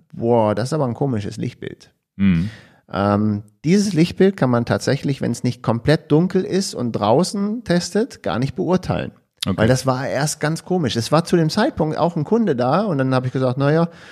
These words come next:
Speaker 1: willst du mal mitgucken, wie der, wie die aussieht?" Ähm, äh, und dann hat er auch gesagt,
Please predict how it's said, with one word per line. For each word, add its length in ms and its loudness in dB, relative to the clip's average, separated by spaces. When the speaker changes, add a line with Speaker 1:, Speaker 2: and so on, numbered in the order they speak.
Speaker 1:
willst 280 4
du 60 2
mal 180 6
mitgucken, 460 2
wie 100 6
der, 240 4
wie 140 2
die 140 2
aussieht?" 580 2
Ähm, 560 2
äh, 440 -4
und 320 -2
dann 140 0
hat 160 0
er 180 4
auch 120 0
gesagt, 260 -2